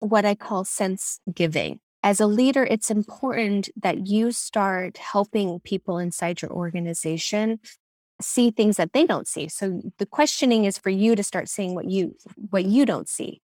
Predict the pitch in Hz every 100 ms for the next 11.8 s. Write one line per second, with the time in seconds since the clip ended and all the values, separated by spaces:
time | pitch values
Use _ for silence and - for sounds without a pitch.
0 | _ 220 214 262 302 - 262 220 220 196
1 | 196 - - 185 180 185 208 233 214 -
2 | 190 175 190 190 - 220 208 185 170 -
3 | _ _ _ - 185 185 180 _ _ _
4 | - 233 233 202 190 - - 214 196 185
5 | 175 175 240 240 202 165 165 - _ _
6 | _ - 190 185 220 214 233 262 - 196
7 | - - 180 - 196 185 180 185 175 185
8 | 170 170 175 165 - 82 - - - -
9 | _ 190 190 190 - 202 202 208 247 247
10 | - 254 226 208 196 185 190 202 190 185
11 | 175 185 _ - 190 180 175